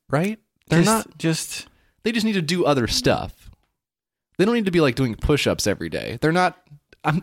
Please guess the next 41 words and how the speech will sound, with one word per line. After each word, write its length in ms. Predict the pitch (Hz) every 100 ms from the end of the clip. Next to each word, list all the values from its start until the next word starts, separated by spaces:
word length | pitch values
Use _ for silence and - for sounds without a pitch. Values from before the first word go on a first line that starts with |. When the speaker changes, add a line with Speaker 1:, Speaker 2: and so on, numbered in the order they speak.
| -
Speaker 1:
I'm 100 | - 190
not 120 | 220
trying 140 | 220
to 60 | 202
get 120 | 180
my 140 | 160
kid 320 | 123 - 151 117
to 80 |
cut 320 | - - 120 85
weight. 420 | 90 - - - -
Like, 140 | 98
I'm 160 | 117 135
not 220 | - - -
Speaker 2:
Fortunately, 440 | - 233 247 208 151
this 280 | 151 147
isn't, 380 | 175 147 139 131 -
this 160 | 147 147
isn't 200 | 175 160
a 80 | 135
released 420 | 127 123 120 -
product, 440 | 113 107 - -
so 120 | - 135
this 140 | 139
is 100 | 151
not 180 | 143 131
gonna 120 | 123
go 180 | 120 117
into, 200 | 120 117
like, 200 | 110 110
product. 360 | - 135 - -
But 160 | 151 147
there 160 | 175
are 180 | 185 185
products, 420 | 165 170 147 131
Speaker 1:
Yeah. 40 | 127
Speaker 2:
like, 60 | -
similar 380 | 139 135 127
to 100 | 120
this 180 | 120 113
where, 380 | 131 117 117 - - _ -
mm, 360 | 113 113 -